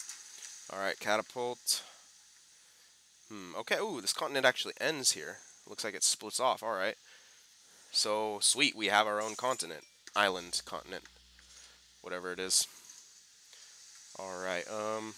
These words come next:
let me just look around. Yep, we're protecting these resources. Ooh, we need a, ooh, I need to get that resource. I should get a workboat over there. I need that happiness.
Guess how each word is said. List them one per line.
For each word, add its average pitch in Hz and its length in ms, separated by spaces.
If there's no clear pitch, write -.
let 113 60
me 95 60
just 98 140
look 98 140
around. 113 600
Yep, 110 180
we're - 60
protecting - 480
these 104 260
resources. 107 960
Ooh, 123 80
we 110 80
need 110 160
a, 113 120
ooh, 135 200
I 113 40
need 113 120
to 110 80
get 104 160
that 107 240
resource. 95 640
I - 40
should 107 140
get 101 80
a 98 60
workboat 98 420
over 92 160
there. 92 160
I 92 60
need 98 220
that 92 120
happiness. 92 640